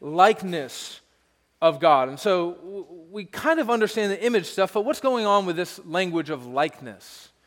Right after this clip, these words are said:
Well, likeness refers to that part of human nature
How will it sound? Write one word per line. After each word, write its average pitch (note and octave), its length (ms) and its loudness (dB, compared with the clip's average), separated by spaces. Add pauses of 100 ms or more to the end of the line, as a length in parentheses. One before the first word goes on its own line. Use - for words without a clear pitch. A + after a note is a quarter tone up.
(560)
Well, F3+ 280 6
likeness B3+ 480 6
refers G3 480 0
to F#3+ 100 -2
that G3 220 2
part G#3+ 220 2
of G3 80 -6
human A3 300 -4
nature D3+ 480 -6